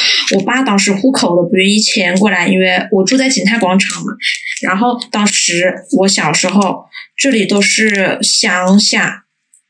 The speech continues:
就我爸不愿意把户口迁过来，因为他觉得他不想迁到乡下来。现在可是，现在可是，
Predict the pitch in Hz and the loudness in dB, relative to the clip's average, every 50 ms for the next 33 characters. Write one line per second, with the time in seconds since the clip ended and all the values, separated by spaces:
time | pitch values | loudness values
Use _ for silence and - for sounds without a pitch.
0 | _ _ - 285 285 233 185 - 240 247 262 220 - 208 226 247 262 220 185 - | _ _ -2 0 2 2 2 0 0 -2 -2 0 0 0 2 2 2 0 0 -2
1 | - - 277 269 - 202 185 - - 185 190 196 214 247 233 190 196 208 214 220 | 0 0 0 0 2 0 0 0 0 0 2 2 2 2 2 0 0 2 2 2
2 | 220 220 214 220 196 196 196 196 202 226 220 - 277 - - 175 196 - - 214 | 0 0 0 0 0 2 2 2 2 2 2 2 0 0 0 0 -2 -2 0 0
3 | 240 262 - - 220 208 196 208 254 269 277 247 202 - - - - - - - | 0 2 0 0 -2 0 0 2 2 2 0 0 0 -2 -2 -2 -2 -2 -2 -2
4 | - - - 339 330 339 339 - - 262 202 - 311 311 311 302 - - - - | -2 0 0 0 0 0 0 0 0 0 0 0 0 -2 -2 -2 -4 -2 -2 -4
5 | - - - - - - 302 302 294 277 226 202 - - 269 269 262 | -4 -6 -4 -4 -2 -2 0 -2 0 0 0 0 0 2 2 2 0